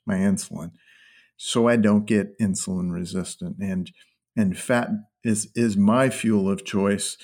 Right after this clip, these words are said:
because of, that's one of the primary benefits, but all the other benefits, uh, uh, that, that come with fat as well. So, um, get into, uh,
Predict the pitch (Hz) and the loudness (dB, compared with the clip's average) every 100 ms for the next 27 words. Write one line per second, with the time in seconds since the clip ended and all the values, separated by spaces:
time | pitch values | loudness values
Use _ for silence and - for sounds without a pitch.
0 | - - - _ 110 117 120 113 95 - | -20 -20 -20 _ -2 2 2 2 0 -14
1 | _ - - 98 123 - - - 107 - | _ -20 -10 2 2 2 -6 -8 -12 -4
2 | 123 123 104 95 127 135 110 95 95 98 | 0 2 2 2 0 4 4 4 4 2
3 | 92 104 104 98 87 - - - 131 139 | 0 -2 0 -2 -2 -8 -20 0 2 4
4 | 135 107 127 127 101 95 90 - 85 85 | 4 4 4 4 4 4 0 -2 -6 -6
5 | - 95 90 - 98 - 95 98 98 107 | -4 -2 -2 -4 -4 -4 -2 -2 -2 -4
6 | 95 - - 107 95 92 - 92 92 95 | -4 -4 0 2 2 -2 -6 -4 -2 -2
7 | 98 98 101 107 - - - - 92 104 | -4 0 0 0 -2 -12 -6 -2 -4 -6
8 | _ - - - - 135 131 107 107 - | _ -20 -20 -20 -4 2 4 4 2 0
9 | 131 160 208 208 196 185 160 127 107 | 2 4 4 4 2 2 0 2 2